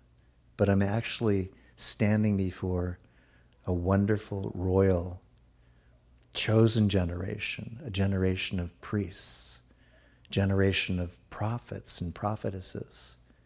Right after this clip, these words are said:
You are able to discern the word of the Lord and to share the word of the Lord.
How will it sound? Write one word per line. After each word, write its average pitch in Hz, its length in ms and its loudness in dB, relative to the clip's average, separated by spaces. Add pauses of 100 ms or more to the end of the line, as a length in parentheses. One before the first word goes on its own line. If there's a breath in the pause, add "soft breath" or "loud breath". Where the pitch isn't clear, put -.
(760 soft breath)
You 101 200 2
are 101 80 2
able 101 400 2
to 92 440 -6
discern 110 600 0
the 95 120 0
word 101 360 2
of 101 100 0
the 101 80 -2
Lord 92 380 -6
and 92 100 -8
to 90 80 -4
share 110 460 4
the 117 80 0
word 95 220 0
of 90 80 -4
the 92 80 -4
Lord. 95 460 -6